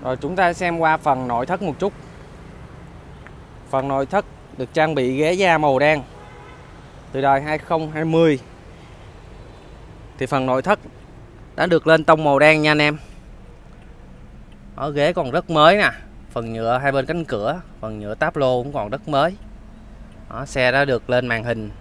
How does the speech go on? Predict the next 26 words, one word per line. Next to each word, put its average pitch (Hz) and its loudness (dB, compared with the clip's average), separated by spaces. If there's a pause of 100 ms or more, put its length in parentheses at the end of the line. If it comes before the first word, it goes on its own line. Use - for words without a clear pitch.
(340)
cảm 113 -4
ứng 139 -2
rồi. 160 2 (2750)
Đó. 98 -16 (1400)
Xe 131 0
đã 143 2
chạy 113 2
được 107 -6
sáu 165 0 (460)
ngàn 110 -2
sáu 160 0
trăm 156 2
hai 135 -4
mươi 139 -2
mốt 156 0
ki-lô-mét. 135 -2 (4000)
Bên 151 -6
Vân 160 -4
có 160 -4
thu 170 -4
mua 151 -4
ô 147 -4
tô 143 -4
cũ 127 -2
luôn 165 -2
nha. 147 -6